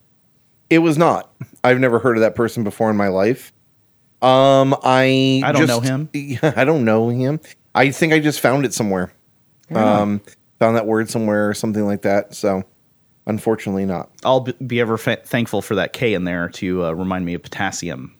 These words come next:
Speaker 1: Mm-hmm.
Speaker 2: you know, for that, for potassium deficiency.
Speaker 1: Nailed it.
Speaker 2: And in the words of Quizmaster Mark on the No Nonsense Trivia Podcast, two rights right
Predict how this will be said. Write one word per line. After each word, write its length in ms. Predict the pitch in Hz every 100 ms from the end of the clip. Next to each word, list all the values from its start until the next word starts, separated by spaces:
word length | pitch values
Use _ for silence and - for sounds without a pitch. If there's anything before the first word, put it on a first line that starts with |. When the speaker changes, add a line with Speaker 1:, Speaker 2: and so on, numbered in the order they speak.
| -
Speaker 1:
Mm-hmm. 280 | 104 92 107
Speaker 2:
you 220 | 107 -
know, 80 | 69
for 140 | -
that, 180 | - -
for 120 | -
potassium 440 | - - 95 87 82
deficiency. 580 | - 85 - - 85 -
Speaker 1:
Nailed 260 | 104 113
it. 120 | 80 - _ _ - - _ _ _ _ _ _
Speaker 2:
And 460 | - 151 190 208 - _
in 80 | 123
the 60 | 127
words 280 | 139 147
of 180 | 147 131
Quizmaster 600 | - 170 147 160 151 151
Mark 300 | 135 139 147
on 120 | 143
the 60 | 120
No 140 | 127
Nonsense 400 | 139 139 135 139
Trivia 360 | - 147 135 131
Podcast, 640 | 131 131 131 147 151 151
two 200 | - 240
rights 480 | 185 165 190 214 -
right 320 | 139 147 -